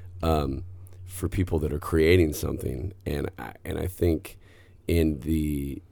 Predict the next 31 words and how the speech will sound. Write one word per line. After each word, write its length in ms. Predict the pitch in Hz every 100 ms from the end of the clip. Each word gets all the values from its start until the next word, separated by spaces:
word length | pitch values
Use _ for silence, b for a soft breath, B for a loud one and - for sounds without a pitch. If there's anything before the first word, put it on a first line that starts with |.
| -
and 120 | 82
I 60 |
know 560 | 82 85 80 69 62 - -
once 260 | 82 87 85
I 100 | 90
got 160 | 80 82
to 80 | 80
know 120 | 78
you 200 | 76 73
a 20 |
little 180 | 71 69
bit, 320 | 65 71 69 -
the, 180 | 64 -
your 480 | 69 71 71 67 - -
three 260 | - 95 85
Ps, 640 | - 87 73 76 80 - -
you 140 | 85
know, 200 | 71 71
the, 360 | 69 69 65 64
um, 160 | 58 - -
which 180 | 76 -
you 60 |
should 200 | - -
just 220 | - - - - - - - -
copyright 520 | - 69 - 65 62
and 80 | -
turn 140 | - 67
into 200 | 69 65
a 40 |
book, 340 | 65 71 71 -
but 160 | -